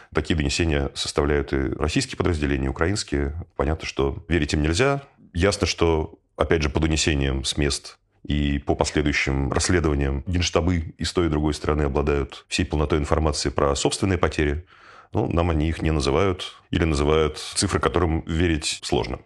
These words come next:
скажем так. Давай сначала про украинские потери, чтобы потом подробнее поговорить про российские, про которые нам известно намного больше.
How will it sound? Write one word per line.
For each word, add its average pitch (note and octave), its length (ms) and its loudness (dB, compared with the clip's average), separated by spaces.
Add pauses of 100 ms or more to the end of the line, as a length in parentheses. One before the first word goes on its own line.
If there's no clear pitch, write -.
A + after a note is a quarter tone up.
(120)
скажем - 300 -8
так. - 240 -12 (480)
Давай G2+ 160 4
сначала F#2+ 320 2
про F2 240 2
украинские A2+ 420 0
потери, E2+ 320 0
чтобы - 220 -4
потом F2 200 2
подробнее E2 360 2
поговорить D2+ 300 0
про D2 100 2
российские, D2+ 420 -2
про - 80 0
которые D#2 280 0
нам D2+ 120 2
известно D2 320 -2
намного C#2 260 0
больше. B1+ 340 -4